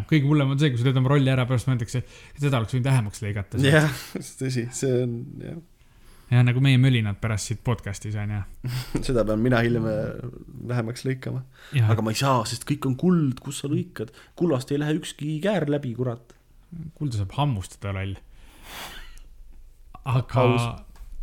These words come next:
Speaker 1: äh, ühesõnaga, tasub vaadata. See on, see on hea film, see on teie aega väärt. Ja, äh,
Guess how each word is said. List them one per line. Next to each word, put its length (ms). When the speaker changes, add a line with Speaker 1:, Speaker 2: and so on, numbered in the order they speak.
Speaker 1:
äh, 240
ühesõnaga, 460
tasub 240
vaadata. 400
See 160
on, 240
see 120
on 100
hea 180
film, 240
see 80
on 80
teie 140
aega 240
väärt. 340
Ja, 180
äh, 460